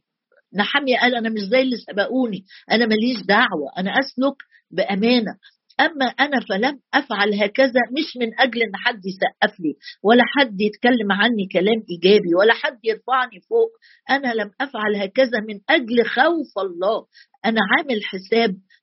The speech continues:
ربنا. "وتمسكت أيضًا بشغل هذا السور ولم أشتري حقلاً". شايف قد إيه نزيه نحمية؟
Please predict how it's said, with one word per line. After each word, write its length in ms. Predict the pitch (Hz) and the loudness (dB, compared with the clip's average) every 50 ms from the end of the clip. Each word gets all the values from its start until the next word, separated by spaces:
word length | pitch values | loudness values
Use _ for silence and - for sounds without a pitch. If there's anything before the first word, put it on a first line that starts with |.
| - - | -4 -2
ربنا. 380 | 185 180 - 160 196 190 185 160 170 | -2 -2 0 0 0 0 0 0 0
"وتمسكت 760 | 220 233 226 262 233 240 233 - _ - 302 339 339 - - - - - 226 | 0 0 2 0 0 0 -2 -4 _ -2 -2 -2 -2 -6 -12 -8 -4 -2 -2
أيضًا 320 | 240 226 226 208 202 196 190 190 - - - _ _ _ _ - - | -2 -2 -2 -2 -4 -4 -6 -10 -18 -20 -20 _ _ _ _ -10 0
بشغل 440 | 185 190 202 - 269 277 233 226 208 | 2 2 4 4 4 4 6 6 4
هذا 300 | 196 214 233 233 190 196 | 6 4 2 2 2 0
السور 520 | 185 190 - - 240 269 262 247 214 202 - | -2 -2 -4 -2 2 2 4 4 2 2 2
ولم 280 | 202 202 208 226 277 320 - _ - | 2 4 4 4 4 2 0 _ -6
أشتري 520 | 220 220 - - - 254 262 254 240 196 | -6 -6 -6 -4 -2 0 0 2 0 -2
حقلاً". 500 | - - - 220 226 - - 202 220 254 - _ _ _ _ _ | -2 -4 -6 -6 -6 -4 -2 -2 -2 -2 -6 _ _ _ _ _
شايف 320 | - - 220 226 233 220 - - - | -8 -4 -2 -2 -2 -2 -4 -6 -8
قد 140 | 180 180 - | -8 -8 -8
إيه 320 | - - 175 208 208 185 180 | -8 -6 -2 0 2 2 0
نزيه 280 | 175 - 185 208 190 190 | 0 0 0 0 0 -2
نحمية؟ 420 | 180 - - - 170 165 170 190 | -6 -8 -6 -6 -2 2 2 2